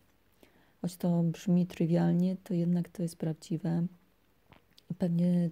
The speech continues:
część osób się przekonuje, yy, szczególnie w ostatnim czasie pandemicznym, to już słysząc różne komentarze i historie, to człowiek d-, b-, bardziej tak, e, wraca do siebie i do swoich potrzeb.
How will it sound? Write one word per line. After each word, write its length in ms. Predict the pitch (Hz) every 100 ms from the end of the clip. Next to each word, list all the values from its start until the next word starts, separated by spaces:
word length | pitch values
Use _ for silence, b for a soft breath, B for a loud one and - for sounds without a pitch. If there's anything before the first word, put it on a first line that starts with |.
| -
część 240 | 190 180
osób 240 | 170 - -
się 120 | 175
przekonuje, 720 | - 175 175 170 170 170 170 170 - 170 170 170 165
yy, 80 | 170
szczególnie 460 | - 165 170 165
w 60 | 165
ostatnim 380 | - 202 - 175
czasie 460 | 175 165 170 165 165 b b _
pandemicznym, 720 | 180 165 175 165 165 - 165
to 140 | - 160
już 320 | 156 - - B B B B B B B B B B B B
słysząc 560 | - 208 214 - 202 202
różne 300 | 196 196 196
komentarze 600 | 196 185 185 196 185 190
i 40 |
historie, 500 | 180 190 190 180 175
to 120 | 180
człowiek 340 | 180 - 180 180
d-, 280 | 185 180 170
b-, 160 | 180
bardziej 360 | 175 175 175 180
tak, 320 | 175 180 -
e, 380 | 185 180 180 180
wraca 300 | 190 185 190
do 120 | 175 175
siebie 380 | - 180 185
i 160 | 180 175
do 140 | 175
swoich 380 | 170 - 175 170
potrzeb. 640 | - 170 165 - 180 202